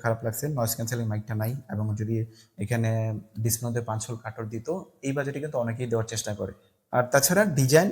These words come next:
এবং এদিক থেকে কিন্তু ওকে, ডিসপ্লেটা বড়, যে যারা সোশ্যাল মিডিয়া টেটা ইউজ করবেন, ব্রাউজ করবেন নরমাল ক্ষেত্রে, এই ফোনটি ডিভাইসটি ঠিক আছে। এবং যারা হচ্ছে ভারী ইউজ করবেন, গেমস খেলবেন এবং মাল্টিটাস্কিং করবেন, তাদের জন্য কিন্তু এই ফোনটা না। তো এই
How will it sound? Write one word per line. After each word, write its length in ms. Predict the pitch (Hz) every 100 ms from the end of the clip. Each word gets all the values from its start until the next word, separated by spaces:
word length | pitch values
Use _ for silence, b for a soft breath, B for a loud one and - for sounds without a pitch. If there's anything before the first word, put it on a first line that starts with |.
| - 107
এবং 160 | 113 110 107 - _ _ _ _ -
এদিক 160 | 143 139 147
থেকে 140 | 143 135
কিন্তু 220 | 131 131 127 120 - _ _ - - 131
ওকে, 220 | 131 139 147 117
ডিসপ্লেটা 380 | 117 - 113 120 113
বড়, 180 | 117 117 117 113 117
যে 60 | 110 -
যারা 140 | 127 131 -
সোশ্যাল 280 | 131 135 131
মিডিয়া 180 | 127 127
টেটা 160 | 123 123 120
ইউজ 140 | 120 117
করবেন, 260 | 120 117 117 117 - B B -
ব্রাউজ 240 | 113 113 -
করবেন 220 | 120 117 113 110
নরমাল 300 | 113 117 117 113 -
ক্ষেত্রে, 280 | 110 - 165 - 117
এই 60 | 113
ফোনটি 200 | 113 117 113
ডিভাইসটি 320 | 110 107 - 127
ঠিক 100 | 120
আছে। 140 | 113 165 156
এবং 140 | 127 123 - B B _
যারা 140 | 123 123
হচ্ছে 160 | 131 139 131 113
ভারী 160 | 110 120
ইউজ 120 | 117
করবেন, 180 | - 120 113
গেমস 200 | 113 113 -
খেলবেন 280 | 117 113 110 113 -
এবং 100 | 110 110
মাল্টিটাস্কিং 500 | 110 110 104 107 120 113
করবেন, 180 | 113 151 160
তাদের 180 | 143 139 135
জন্য 140 | 131 131
কিন্তু 160 | 117 113
এই 40 | 104
ফোনটা 240 | 107 104 101
না। 60 | - B B B B B B
তো 80 |
এই 60 | 202